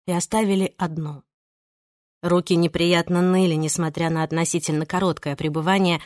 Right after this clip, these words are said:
в железных браслетах. Они оказались довольно тяжёлыми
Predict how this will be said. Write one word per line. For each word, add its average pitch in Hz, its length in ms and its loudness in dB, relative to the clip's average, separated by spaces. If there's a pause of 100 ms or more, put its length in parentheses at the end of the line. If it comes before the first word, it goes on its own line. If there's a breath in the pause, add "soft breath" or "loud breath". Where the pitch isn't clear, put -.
(200 loud breath)
в 165 60 -6
железных 160 560 0
браслетах. 156 640 -4 (300)
Они 196 180 0
оказались 202 520 2
довольно 202 400 4
тяжёлыми 180 640 2